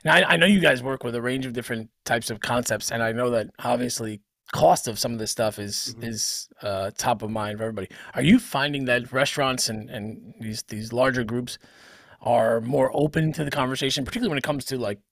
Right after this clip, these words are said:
Speaker 1: cutting back labor or, you know, trying to really show them how you're gonna save them money on consistency and that kind of thing? 'Cause,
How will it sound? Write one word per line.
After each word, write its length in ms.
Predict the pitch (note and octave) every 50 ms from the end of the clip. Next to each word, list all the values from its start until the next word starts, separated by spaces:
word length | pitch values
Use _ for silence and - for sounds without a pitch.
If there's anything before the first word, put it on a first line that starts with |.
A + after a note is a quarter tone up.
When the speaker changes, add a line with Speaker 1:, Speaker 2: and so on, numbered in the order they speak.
| _ -
Speaker 1:
cutting 300 | - C3+ B2 B2+ B2+ A#2+
back 240 | A2+ G#2+ G#2 -
labor 640 | - C3 C#3+ D3 C#3+ C3 C#3 C3+ C3+ C3+ C3 B2 - _ _ - - - - -
or, 300 | - A2 G2+ G#2 A2 A2+ -
you 100 | D#3+ C#3+
know, 140 | B2+ G#2+ G#2+
trying 220 | - - D3 C#3 B2
to 60 | A#2+
really 220 | A#2 B2+ D3 C#3+
show 260 | C3+ - - - C3+ C3
them 120 | C3 C3
how 120 | B2+ B2
you're 140 | A#2+ A#2+ B2
gonna 160 | B2+ B2 A2+
save 440 | - - - - C#3+ B2+ B2+ B2+ A#2+
them 140 | B2+ B2 B2
money 280 | B2 A#2+ A#2+ A#2+ A#2+ A#2+
on 300 | A#2 G#2 F#2+ G#2+ G#2+ -
consistency 800 | - - G#2 - - F#3 - - D#3+ C#3+ C3 - C#3+ C#3 C3 B2+
and 100 | A#2+ B2+
that 120 | B2 B2
kind 140 | - - C3 B2+
of 60 | A#2+
thing? 160 | B2+ C3 B2+
'Cause, 180 | A#2+ B2+ -